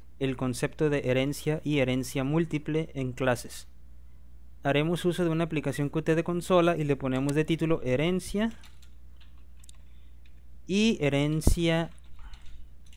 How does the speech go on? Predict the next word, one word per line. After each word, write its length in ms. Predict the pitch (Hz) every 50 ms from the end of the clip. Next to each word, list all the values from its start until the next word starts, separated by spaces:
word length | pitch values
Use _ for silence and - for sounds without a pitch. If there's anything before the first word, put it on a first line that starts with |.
| - - - - - - - - - - - - - - - - - - - - - - - - - - - - - - - - - - - - - - - - - - - - - - - - - - - - -
múltiple. 960 | 165 175 180 180 180 170 156 - 139 123 - - 120 113 110 107 104 101